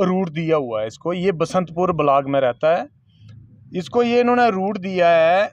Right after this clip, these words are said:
ए, बनी, बनी से जाएगा ये, इसको पूरा रूट दिया होता। और इस पे मैं फिर से आऊँगा, आप देखिए, जिसके जंगल में ये रहते हैं, जिसकी जगह पे रहते हैं, वो फॉरेस्ट वाले हैं,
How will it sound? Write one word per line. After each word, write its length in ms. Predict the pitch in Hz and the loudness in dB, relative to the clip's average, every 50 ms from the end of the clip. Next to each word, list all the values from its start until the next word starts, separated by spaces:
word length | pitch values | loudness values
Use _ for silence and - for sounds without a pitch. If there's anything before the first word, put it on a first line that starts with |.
| _ - | _ -10
ए, 300 | 175 170 170 170 170 160 - - - 151 | -8 -6 -4 -4 -4 -6 -8 -10 -16 -8
बनी, 340 | 143 143 170 170 170 160 - - - - _ _ - - - | -4 -2 0 0 0 0 -2 -6 -12 -20 _ _ -20 -14 -6
बनी 260 | 135 156 180 208 220 196 | -2 0 0 2 0 0
से 140 | 214 208 | 0 -2
जाएगा 340 | 160 143 117 110 107 107 110 | 0 -2 -2 -4 -6 -8 -10
ये, 200 | 113 117 127 156 | -10 -8 -10 -10
इसको 280 | 185 190 - - 294 277 | -12 -12 -8 -6 -6 -6
पूरा 320 | - - 254 277 285 285 | -4 -4 -2 2 4 4
रूट 320 | 269 220 196 175 165 147 127 | 4 2 0 -2 -4 -6 -8
दिया 220 | 127 123 123 123 | -10 -10 -10 -10
होता। 280 | 120 - - - - - _ _ _ _ - - - - - - | -10 -12 -12 -14 -14 -14 _ _ _ _ -20 -20 -20 -12 -4 0
और 140 | 226 254 254 | 0 2 2
इस 160 | 254 226 - | 2 0 -2
पे 180 | - - 269 262 | -2 -2 0 2
मैं 180 | 262 262 262 | 2 2 0
फिर 220 | 254 - 226 247 226 | -2 -2 -4 -4 -4
से 160 | - 269 254 | -2 0 2
आऊँगा, 300 | 226 214 202 202 196 220 | 2 2 2 2 0 0
आप 340 | 294 277 233 214 202 208 196 | 0 2 0 0 0 0 0
देखिए, 600 | 175 185 196 190 - 190 208 220 233 247 202 - - _ - - - _ - - - - - - - _ - - | 0 -2 -2 -2 -4 -6 -6 -6 -6 -6 -8 -10 -18 _ -20 -20 -20 _ -20 -20 -20 -20 -20 -20 -20 _ -12 -10
जिसके 380 | 123 117 147 285 - - 262 247 | -6 -2 -2 -2 0 0 0 0
जंगल 340 | 185 208 202 202 196 220 | 2 2 2 2 2 0
में 120 | 214 214 214 | 2 0 0
ये 180 | 208 208 196 | 2 2 2
रहते 280 | 180 156 143 139 - 170 | 2 2 2 0 -2 -4
हैं, 120 | 165 165 | -4 -4
जिसकी 280 | 156 151 143 - 180 170 | -4 -6 -8 -8 -6 -4
जगह 260 | 143 151 156 156 170 | -2 0 0 0 0
पे 140 | 147 160 156 | 0 0 0
रहते 260 | 143 135 127 - 151 | 0 0 0 -2 -4
हैं, 140 | 160 180 202 | -6 -4 -4
वो 200 | 208 180 180 196 | -4 -4 -6 -4
फॉरेस्ट 420 | - 151 143 135 131 131 - - | -2 0 0 0 0 -2 -2 -2
वाले 260 | 165 165 165 170 175 185 | -2 0 0 0 -2 -4
हैं, 180 | 170 160 165 | -6 -8 -10